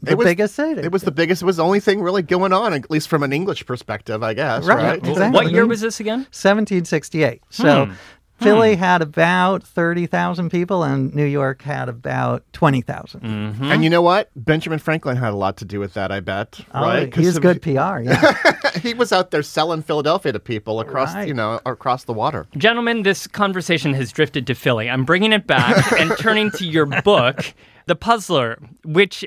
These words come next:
Speaker 3: you know, I think that when most of us, well, when many people think about puzzles today, your mind automatically jumps to crosswords. And you start your book, the first chapter really is about crosswords and the history of crosswords and you getting into crosswords.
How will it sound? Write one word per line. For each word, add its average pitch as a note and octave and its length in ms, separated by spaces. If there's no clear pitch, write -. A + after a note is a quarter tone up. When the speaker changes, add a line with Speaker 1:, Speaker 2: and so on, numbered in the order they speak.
Speaker 3:
you F3+ 140
know, F3+ 260
I F#3+ 140
think D4 180
that C4+ 100
when G3+ 220
most F#3+ 260
of F3 80
us, - 220
well, C3 180
when D#3 320
many G#3+ 300
people D#3 260
think B2+ 180
about A#2 220
puzzles A#2 340
today, B2+ 440
your E3 420
mind G#3 340
automatically D#3+ 760
jumps B2+ 580
to A#2+ 320
crosswords. - 840
And F#3+ 140
you C#4 100
start C#4 280
your G#3 120
book, A#3+ 220
the - 80
first - 240
chapter E3+ 480
really D#3 240
is B2 80
about B2+ 220
crosswords C#3 580
and G#2+ 120
the G2 40
history C3 380
of B2+ 100
crosswords B2+ 540
and G#2 140
you A2+ 100
getting A2 320
into D3 200
crosswords. C3+ 540